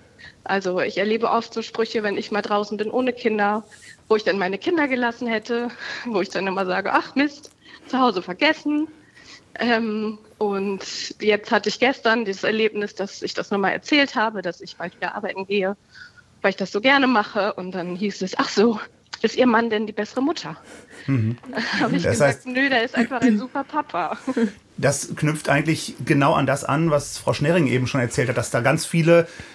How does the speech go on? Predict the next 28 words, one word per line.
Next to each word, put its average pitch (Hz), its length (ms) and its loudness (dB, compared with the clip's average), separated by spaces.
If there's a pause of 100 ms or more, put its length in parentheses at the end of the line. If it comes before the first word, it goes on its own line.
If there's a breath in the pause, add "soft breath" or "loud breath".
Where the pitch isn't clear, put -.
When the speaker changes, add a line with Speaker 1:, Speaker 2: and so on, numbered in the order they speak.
(180 loud breath)
Speaker 2:
sehr 139 420 2
tief 175 240 0
sitzende 160 320 0
Rollenbilder 127 460 4
ja 104 100 0
auch 104 80 -2
drin 110 180 -2
stecken, 113 360 -2
an 117 240 0
denen 143 340 0
Sie 160 420 0
sich 175 220 -2
dann 165 140 2
auch 175 160 2
immer 175 180 4
abarbeiten 131 580 4
müssen, 143 240 0
beziehungsweise 143 600 0
denen 139 260 0
Sie 120 120 -2
begegnen, 127 420 0
oder? 185 220 -2 (560 loud breath)
Speaker 1:
Ja, 208 160 4
total, 196 560 2
genau. 175 340 0
Also 180 220 -8
ich, - 280 -10
ähm, 196 300 -2